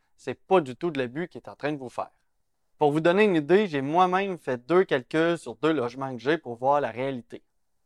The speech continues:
Sur le premier, on peut voir que toutes mes dépenses augmentent. Donc, on a les taxes municipales, les taxes scolaires, les assurances. On a aussi l'électricité qui est là pour cet immeuble-là.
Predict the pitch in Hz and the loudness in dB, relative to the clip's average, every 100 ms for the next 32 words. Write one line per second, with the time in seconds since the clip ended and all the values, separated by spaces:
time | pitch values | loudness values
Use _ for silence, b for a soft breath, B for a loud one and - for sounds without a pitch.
0 | _ _ _ _ _ - 202 190 - 151 | _ _ _ _ _ 0 4 4 4 2
1 | 147 190 233 - 175 196 180 147 160 185 | 4 2 2 2 2 2 0 6 6 6
2 | 185 135 - 202 190 135 120 127 160 165 | 2 -6 -2 0 0 -4 -4 2 2 2
3 | - 131 131 127 110 117 120 123 120 117 | -2 -4 -2 -2 -4 -10 -8 -6 -6 0
4 | 160 151 151 135 - 139 135 113 - 143 | 2 2 -4 -12 -4 0 0 -2 -2 -2
5 | 139 - 131 127 131 - _ _ 143 160 | -2 -4 0 2 2 -4 _ _ -2 0
6 | 151 131 135 120 143 160 - 117 - 147 | 0 -2 -2 0 0 -2 -6 -8 -2 -2
7 | 175 165 - 190 180 139 127 - 127 - | 0 -2 -6 -10 -2 0 -2 -4 -14 -10
8 | 165 160 127 120 139 147 120 113 - 147 | -8 -6 -4 0 0 -2 -8 -12 -8 -6
9 | 123 113 113 | -4 -6 -8